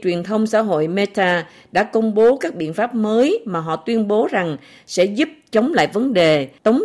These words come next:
tiền tình dục đang gia tăng. Các biện pháp mới bao gồm tự động làm mờ hình ảnh khỏa thân trên dịch vụ tin nhắn trực tiếp của Instagram, cùng với cảnh báo người dùng rằng hình ảnh có thể sẽ bị chia sẻ. Bên cạnh đó, còn có các tùy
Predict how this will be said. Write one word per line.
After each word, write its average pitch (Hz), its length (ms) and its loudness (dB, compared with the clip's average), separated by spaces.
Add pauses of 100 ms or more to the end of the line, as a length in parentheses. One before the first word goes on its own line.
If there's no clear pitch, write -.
tiền 165 280 0
tình 156 220 -2
dục 151 200 -2
đang 185 220 0
gia 185 120 2
tăng. 185 380 -2 (540)
Các 269 160 -2
biện 180 160 -2
pháp 240 220 -4
mới 226 260 2
bao 208 160 0
gồm 160 360 0
tự 156 360 -2
động 160 300 0
làm 160 220 -2
mờ 156 100 0
hình 156 220 -4
ảnh 156 240 -8
khỏa 151 260 -4
thân 208 400 -2
trên 202 180 -2
dịch 156 220 -6
vụ 143 200 -2
tin 202 220 -2
nhắn 220 260 -2 (100)
trực - 280 -4
tiếp 262 200 2 (120)
của 185 140 -2
Instagram, 185 880 2 (460)
cùng 202 220 2
với 196 240 2
cảnh 190 320 -2
báo 202 260 0
người 214 200 -2
dùng 160 220 -2
rằng 156 320 -2
hình 180 180 -4
ảnh 170 320 -2
có 247 100 0
thể 170 200 2
sẽ 214 160 -2
bị 160 180 -4
chia 190 260 0
sẻ. 156 440 0 (720)
Bên 247 180 4
cạnh 170 200 -2
đó, 214 280 0
còn 165 160 0
có 190 120 0
các 277 280 -8
tùy 160 240 -2